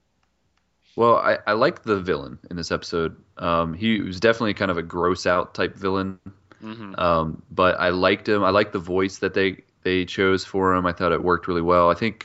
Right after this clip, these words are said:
Speaker 1: the, I recognized the voice right away, and I couldn't remember where I had heard it from. Um, and I'm not even sure the name of the,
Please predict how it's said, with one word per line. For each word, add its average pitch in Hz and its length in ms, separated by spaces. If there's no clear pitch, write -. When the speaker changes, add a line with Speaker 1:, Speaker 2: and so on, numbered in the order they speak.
Speaker 1:
the, 92 200
I 101 80
recognized 110 460
the 92 80
voice 90 260
right 87 140
away, 87 360
and 85 120
I 85 40
couldn't 92 360
remember 87 320
where 85 200
I 80 40
had 80 100
heard 87 240
it - 100
from. 76 320
Um, 80 600
and 90 120
I'm 92 60
not 107 120
even 101 140
sure 98 240
the 87 80
name 82 200
of 80 60
the, 80 180